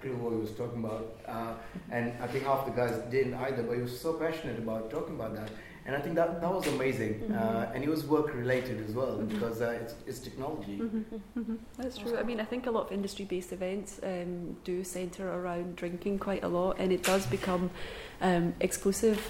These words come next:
Speaker 2: uh, to people who, for religious reasons, don't drink, or who just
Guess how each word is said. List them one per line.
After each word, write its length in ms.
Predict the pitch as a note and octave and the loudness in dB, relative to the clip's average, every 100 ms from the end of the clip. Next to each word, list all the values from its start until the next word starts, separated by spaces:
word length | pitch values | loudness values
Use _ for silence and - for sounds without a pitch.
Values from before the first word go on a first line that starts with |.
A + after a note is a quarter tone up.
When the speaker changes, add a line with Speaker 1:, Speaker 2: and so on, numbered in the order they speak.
| - | 2
Speaker 2:
uh, 680 | F#3+ F3 E3+ E3+ E3 E3 D#3+ | 4 4 4 4 2 2 0
to 80 | F#3 | -2
people 280 | - F#3 F3+ | -2 0 0
who, 320 | F3+ F3+ F3 | 4 4 4
for 200 | E3+ F#3+ | 2 2
religious 400 | F3+ F3+ F3+ F#3 | 4 4 4 2
reasons, 240 | F#3+ F#3+ F#3+ | 2 2 2
don't 160 | F#3+ | 2
drink, 200 | - G#3 | 4 6
or 160 | G#3 A3+ | 8 6
who 180 | G3 G#3 | 6 4
just 200 | G3 | 4